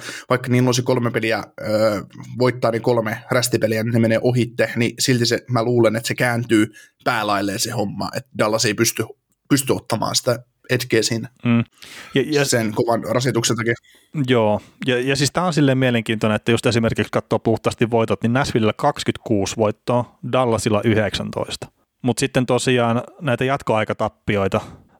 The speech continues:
Speaker 2: tai no, varsinaisen peliajan jälkeen tulleita tappioita, niin Nashvillellä on kaksi ja Dallasilla on kaksitoista.
Speaker 1: Mm.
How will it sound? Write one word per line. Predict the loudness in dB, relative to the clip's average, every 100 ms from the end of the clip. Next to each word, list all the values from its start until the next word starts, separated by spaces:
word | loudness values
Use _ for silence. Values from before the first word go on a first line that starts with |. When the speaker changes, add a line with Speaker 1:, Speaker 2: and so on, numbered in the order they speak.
| -4
Speaker 2:
tai | -2 -2 -4 _ -20 -2
no, | -2 -2 -4 -2
varsinaisen | 0 2 2 2
peliajan | 0 0 0
jälkeen | -2 -4 -2
tulleita | 0 0
tappioita, | -4 -4 -4 -2 -2 -2
niin | -2 0
Nashvillellä | 0 0 0 0 0
on | -2
kaksi | 0 0 0 -4 -4 -8 _ _ -8
ja | -4
Dallasilla | 0 0 0 0 -2
on | 0
kaksitoista. | 0 0 -4 -2 -2 -2 -4 -6 -10 _ _ -4
Speaker 1:
Mm. | -4